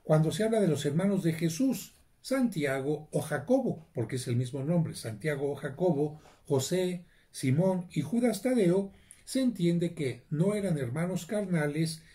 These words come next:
ni hijos de la Virgen María, sino hijos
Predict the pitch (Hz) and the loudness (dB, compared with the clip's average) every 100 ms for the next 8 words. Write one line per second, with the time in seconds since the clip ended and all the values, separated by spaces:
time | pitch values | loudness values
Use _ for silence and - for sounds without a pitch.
0 | - - 151 190 208 214 202 143 120 127 | -14 0 2 4 0 0 0 0 -2 -2
1 | 165 - 196 240 208 151 170 180 - - | -4 -2 -2 -2 0 0 0 -4 -10 -20
2 | - - 185 190 254 269 - 226 208 - | -8 0 2 2 4 2 4 2 0 -6